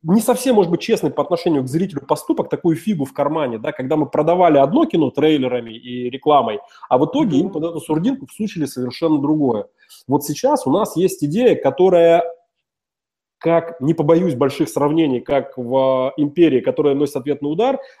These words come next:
Speaker 1: она продолжит и одновременно перевернет историю первого. Это вот максимум, что я могу сказать, но у нас есть
Speaker 2: Мгм.
Speaker 1: это, мы за это зацепились,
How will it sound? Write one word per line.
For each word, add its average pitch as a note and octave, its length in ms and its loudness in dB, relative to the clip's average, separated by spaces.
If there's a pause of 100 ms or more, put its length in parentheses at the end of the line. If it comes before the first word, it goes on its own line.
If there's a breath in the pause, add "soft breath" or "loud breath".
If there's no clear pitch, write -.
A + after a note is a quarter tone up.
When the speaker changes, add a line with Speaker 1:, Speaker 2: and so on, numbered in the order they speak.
Speaker 1:
она F3 240 4
продолжит D#3+ 840 0
и D#3+ 60 2
одновременно D#3+ 600 2
перевернет E3+ 800 0
историю D3 500 0
первого. A#2 340 0
Это B2 140 -6
вот - 100 -12
максимум, D#3 340 -2
что - 140 -6
я C#3 60 0
могу C3+ 160 -2
сказать, A3 340 0 (200 loud breath)
но C#3+ 120 2
у D#3+ 40 4
нас E3+ 220 2
есть D#3 300 4
Speaker 2:
Мгм. - 100 -12
Speaker 1:
это, - 200 -4
мы F3+ 180 2
за D3 140 4
это C#3 180 0
зацепились, F3+ 720 -4